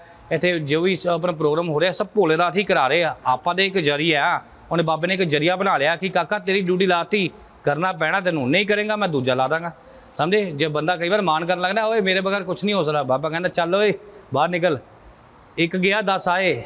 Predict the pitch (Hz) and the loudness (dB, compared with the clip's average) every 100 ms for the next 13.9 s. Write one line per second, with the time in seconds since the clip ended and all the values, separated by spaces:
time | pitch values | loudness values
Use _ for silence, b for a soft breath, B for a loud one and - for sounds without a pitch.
0 | - 135 180 165 147 160 185 180 185 196 | -6 -2 -2 -2 -2 0 0 0 0 0
1 | 208 202 208 220 220 196 - - - - | 0 0 -2 0 0 -2 -4 -18 -20 -10
2 | 160 175 175 202 196 190 160 156 190 214 | -2 0 0 0 -2 0 0 0 0 2
3 | 180 123 - - - 160 160 170 170 185 | 0 -2 -8 -20 -8 -4 -2 -2 -2 -2
4 | 190 185 196 180 202 180 180 180 175 160 | -2 0 0 2 2 0 0 -2 0 -2
5 | 127 117 175 185 175 160 147 156 165 160 | -4 -4 -2 0 0 0 2 0 0 0
6 | 170 196 196 - - - 190 240 226 214 | 0 0 -4 -18 -10 0 2 2 2 2
7 | 175 127 107 - - - 131 175 170 170 | 4 2 0 -8 -8 -4 -4 -2 0 0
8 | 202 190 175 202 208 - - 165 165 185 | 0 0 0 -2 -4 -12 -6 -2 0 0
9 | 165 175 170 170 151 135 139 180 165 156 | 0 -2 -2 -2 0 0 0 0 0 2
10 | 196 220 226 165 151 170 180 185 B B | 0 0 -2 -2 -2 -2 -2 -4 B B
11 | - 151 143 143 175 175 165 170 170 170 | -4 -2 0 -2 -2 0 0 0 -2 -2
12 | 156 165 156 143 156 160 143 147 170 170 | -2 0 0 0 -2 0 0 0 -2 -2
13 | 165 175 - 160 185 170 165 151 | -2 -2 -2 0 0 0 0 0